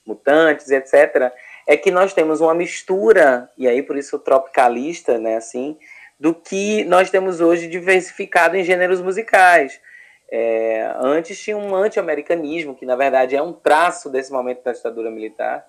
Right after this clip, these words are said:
porque existia uma relação direta dos Estados Unidos com o capitalismo, como existe até hoje, mas tinha um lado do comunismo e do capitalismo. Então, assim,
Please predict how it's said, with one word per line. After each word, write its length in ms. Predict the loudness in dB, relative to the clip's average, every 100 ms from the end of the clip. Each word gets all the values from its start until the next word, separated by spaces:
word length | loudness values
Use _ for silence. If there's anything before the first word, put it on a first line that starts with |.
| _ -20 _ -16
porque 640 | -16 -8 -2 0 0 -4 -8
existia 380 | -8 -8 -8 -4
uma 120 | -2
relação 1040 | 2 2 2 -6 -10 -2 0 2 0 -4 -12 -20 _
direta 460 | -4 0 4 4 2
dos 220 | -2 -6
Estados 320 | -2 2 2
Unidos 380 | -2 -10 -12 -10
com 140 | -8 -4
o 40 |
capitalismo, 580 | -4 -2 -6 -4 -8 -8
como 240 | -12 -8
existe 240 | -8 -8 -8
até 200 | -2 0
hoje, 360 | 2 2 0
mas 280 | -4 -8 -10
tinha 140 | -10
um 100 | -6
lado 280 | -2 -2 -2
do 80 | -8
comunismo 640 | -8 -6 -6 -4 -4 -6
e 40 | -10
do 80 | -6
capitalismo. 640 | -6 -6 -8 -8 -10 -10
Então, 160 | -8 -8
assim, 340 | -8 -12 -12